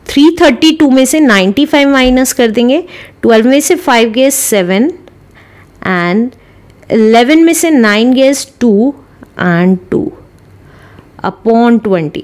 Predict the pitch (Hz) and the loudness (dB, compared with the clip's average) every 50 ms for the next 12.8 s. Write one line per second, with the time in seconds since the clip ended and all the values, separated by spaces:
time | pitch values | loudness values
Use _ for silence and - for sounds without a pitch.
0 | - - - 185 175 196 226 233 233 - 254 220 190 185 190 196 - - 302 302 | -10 -8 -8 -6 -2 -2 -2 -4 -2 -2 -2 0 0 0 0 -2 -2 0 2 4
1 | 302 302 302 302 311 320 311 311 302 285 - 302 277 285 - - 269 254 254 247 | 4 4 4 4 4 4 4 4 4 2 2 -2 -2 -2 -4 -4 -2 0 0 0
2 | 233 233 226 220 202 214 190 180 - - 180 180 - 226 254 240 220 196 185 160 | -2 -2 -4 -4 -2 -2 -2 -2 -2 -4 -6 -4 -2 -2 -2 -2 -2 -2 -2 -2
3 | 170 185 190 190 196 220 214 208 - - 185 175 160 - - 127 - - - - | -2 -2 -2 0 0 0 -2 -4 -6 -6 -6 -6 -4 -6 -8 -8 -8 -8 -10 -10
4 | - - - - - - - - - - - - - - - - _ - - 190 | -12 -16 -20 -20 -20 -20 -20 -20 -20 -20 -20 -20 -20 -20 -20 -20 _ -8 -4 -2
5 | 202 202 196 - - - - 190 165 160 - - - 185 175 175 180 208 254 285 | -2 -2 -4 -6 -10 -8 -6 -6 -6 -6 -8 -8 -6 -4 -2 0 0 0 0 -2
6 | - - - 185 175 165 165 - - - 160 151 151 151 156 175 185 - - 156 | -4 -4 -4 -4 -4 -4 -6 -6 -6 -6 -4 -4 -2 -2 -4 -4 -6 -6 -4 -4
7 | 143 - - - - - - - - - - - - - 190 175 175 175 175 180 | -4 -4 -6 -8 -8 -8 -10 -12 -12 -16 -20 -16 -8 -6 -4 -4 -2 -2 0 0
8 | 180 170 180 175 175 180 156 170 165 165 156 156 160 180 208 - - - 208 190 | 0 0 -2 -2 -4 -4 -6 -8 -8 -6 -6 -4 -4 -4 -4 -6 -6 -6 -6 -6
9 | 190 - 202 202 196 190 - 214 254 277 - - 202 202 185 - - 240 262 285 | -4 -4 -4 -4 -4 -2 -2 -4 -4 -4 -4 -4 -4 -4 -4 -2 -2 0 0 0
10 | 247 247 240 247 220 220 202 226 233 247 - - - 220 202 202 208 214 208 - | 0 0 0 0 0 0 0 0 -2 -4 -4 -4 -2 -2 0 0 0 0 0 0
11 | 226 233 233 190 190 180 175 185 175 175 190 214 208 - - 202 202 202 233 269 | 0 0 0 0 -2 -4 -2 -2 -2 -2 -2 -2 -4 -6 -6 -4 -2 -2 -2 -4
12 | - - 233 196 180 180 165 - 180 175 175 - - - - | -4 -4 -2 0 0 -2 -2 -2 -4 -6 -4 -6 -8 -8 -8